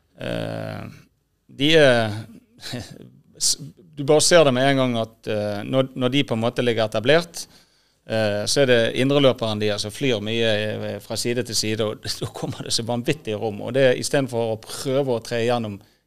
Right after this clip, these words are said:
altså variasjon mellom hvor tid vi skal ta det, hurtig angrepene, eh, fremoverfotball til å, å se at ok,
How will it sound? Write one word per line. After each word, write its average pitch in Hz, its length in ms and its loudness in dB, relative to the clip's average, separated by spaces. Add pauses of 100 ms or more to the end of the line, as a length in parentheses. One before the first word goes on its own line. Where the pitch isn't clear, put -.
(160)
altså 135 280 -2
variasjon 156 800 2
mellom 113 260 -4
hvor 123 120 -6
tid 147 120 -4
vi 123 100 -6
skal 107 140 -10
ta 98 120 -10
det, 101 120 -12
hurtig 160 320 -2
angrepene, 135 500 -2 (100)
eh, 104 640 -2 (220)
fremoverfotball 117 760 0
til 117 240 -2
å, 113 60 -2 (220)
å - 140 -8
se 120 200 -2
at 107 160 -6
ok, 127 160 -2